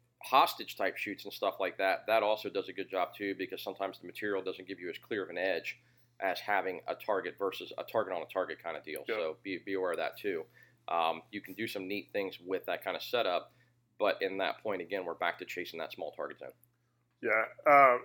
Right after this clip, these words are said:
Speaker 2: if you get some of our, um, the V tac targets that we've got
Speaker 1: <clears throat>
Speaker 2: that have the skeleton on the front and then the B eights on the back, um, those have some basically some offset training targets, um,
Speaker 1: Mm-hmm.
Speaker 2: around the B eights.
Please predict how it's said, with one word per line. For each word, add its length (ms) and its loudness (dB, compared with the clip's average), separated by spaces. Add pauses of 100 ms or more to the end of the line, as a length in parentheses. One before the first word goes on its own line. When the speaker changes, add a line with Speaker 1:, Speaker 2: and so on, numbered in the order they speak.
Speaker 2:
if 160 2
you 100 0
get 260 6
some 160 -2
of 140 4
our, 720 8
um, 380 4
the 80 0
V 220 -6
tac 280 6
targets 480 0
that 80 -2
we've 180 -4
got 200 6
Speaker 1:
<clears throat> 220 -4
Speaker 2:
that 100 0
have 340 8
the 160 0
skeleton 440 2
on 100 -2
the 80 -4
front 260 0 (640)
and 160 0
then 100 -4
the 140 -8
B 120 2
eights 220 0
on 120 0
the 80 -6 (120)
back, 400 6 (180)
um, 200 0 (120)
those 360 2
have 360 8 (640)
some 500 0 (380)
basically 340 2
some 200 -4
offset 440 2
training 340 -4
targets, 640 0
um, 80 -4
Speaker 1:
Mm-hmm. 240 2
Speaker 2:
around 300 2
the 60 -6
B 220 0
eights. 380 -2